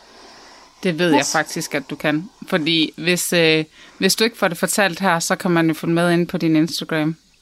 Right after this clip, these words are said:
Speaker 2: Ja,
Speaker 1: Der
Speaker 2: man
Speaker 1: ved jeg,
Speaker 2: kan
Speaker 1: at du
Speaker 2: så.
Speaker 1: har en del,
Speaker 2: <laughs>
Speaker 1: øh, gode opslag også i hvert fald.
Speaker 2: Tak.
Speaker 1: Øhm, men jeg tænker, om, øh, du ikke kunne have lyst til at præsentere dig selv?
Speaker 2: Jo. Som sagt, så hedder jeg Anne Sofie,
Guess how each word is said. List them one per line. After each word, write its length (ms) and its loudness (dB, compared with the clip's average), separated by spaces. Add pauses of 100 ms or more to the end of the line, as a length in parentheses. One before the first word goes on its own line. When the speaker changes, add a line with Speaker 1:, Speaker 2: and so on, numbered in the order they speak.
(160)
Speaker 2:
Ja, 60 6
Speaker 1:
Der 360 6
Speaker 2:
man 140 2
Speaker 1:
ved 60 2
jeg, 60 4
Speaker 2:
kan 60 4
Speaker 1:
at 60 2
du 60 0
Speaker 2:
så. 60 4
Speaker 1:
har 120 4
en 120 0
del, 380 2 (300)
Speaker 2:
<laughs> 360 -12
Speaker 1:
øh, 260 2
gode 200 4
opslag 440 0
også 220 -4
i 20 -10
hvert 160 -6
fald. 180 -8 (320)
Speaker 2:
Tak. 560 0 (180)
Speaker 1:
Øhm, 520 0
men 520 2
jeg 140 2
tænker, 560 2
om, 300 0
øh, 180 0
du 40 0
ikke 120 -2
kunne 160 2
have 60 0
lyst 200 0
til 80 0
at 100 2
præsentere 560 -6
dig 120 -6
selv? 240 -4 (420)
Speaker 2:
Jo. 540 2 (760)
Som 260 2
sagt, 320 -2
så 160 0
hedder 140 4
jeg 140 -2
Anne 240 -4
Sofie, 500 2